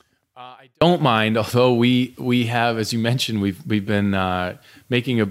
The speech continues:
a big sales push recently, and we've got a bunch of new accounts. So at the, at the fear of missing out of, on anyone,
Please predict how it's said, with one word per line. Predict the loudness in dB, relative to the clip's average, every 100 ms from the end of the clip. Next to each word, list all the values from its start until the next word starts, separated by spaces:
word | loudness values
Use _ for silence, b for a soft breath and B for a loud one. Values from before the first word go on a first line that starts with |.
| -2
a | -2
big | -2 0
sales | 2 2 2
push | 0 -4 -2
recently, | -6 -6 -8 -8 -6
and | -6
we've | -8 -4
got | -2 -2
a |
bunch | -2 -2 -2
of | -4
new | -2 -2
accounts. | -4 -4 -4 -4 -2
So | 0
at | 0 0
the, | -4 -6
at | -6 -4
the | -4
fear | -2 2 4 4
of | 2 -4 B B B B
missing | 0 2 2 2
out | 2 2 0
of, | -2 -2 -4 -8
on | -6 -6 -6
anyone, | -6 -4 -4 -4 -6